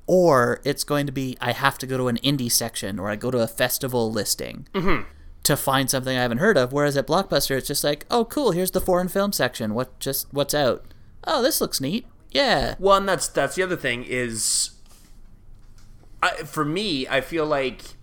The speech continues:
Speaker 2: Netflix is getting better with the amount of selection that they have. And they're, they're, they're
Speaker 1: Oh, yeah.
Speaker 2: adding more things on a daily basis or on a weekly basis, and you get the emails, or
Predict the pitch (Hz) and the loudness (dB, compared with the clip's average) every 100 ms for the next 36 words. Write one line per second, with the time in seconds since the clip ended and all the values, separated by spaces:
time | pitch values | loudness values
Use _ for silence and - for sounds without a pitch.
0 | - - - 180 - 220 214 196 180 185 | -20 -20 -8 -6 -4 -6 -6 -4 -2 -2
1 | 131 131 160 151 139 - 131 120 123 123 | 0 0 0 0 -4 -4 -6 -4 -2 -2
2 | 120 107 131 110 - 117 104 104 110 107 | -2 -4 -4 -4 -4 -8 -6 -4 -4 -4
3 | 170 330 - - - - - 135 131 123 | -4 -6 -16 -20 -20 -20 -2 2 2 2
4 | 131 131 120 127 135 131 123 127 269 120 | 2 2 2 2 2 2 0 4 4 4
5 | 127 135 131 127 143 135 135 120 117 117 | 2 0 -2 0 0 0 0 -2 -2 -6
6 | 107 - - 120 110 107 123 127 120 107 | -6 -6 -6 -6 -6 -4 -2 0 -2 -4
7 | 110 - 110 113 107 107 113 120 98 104 | -6 -6 -4 -4 -4 -4 -6 -6 -6 -8
8 | 101 107 98 107 107 110 117 127 123 120 | -6 -8 -8 -8 -8 -4 -6 -6 -8 -6
9 | 113 107 107 104 107 107 104 - | -2 -2 -2 -4 -2 0 0 -2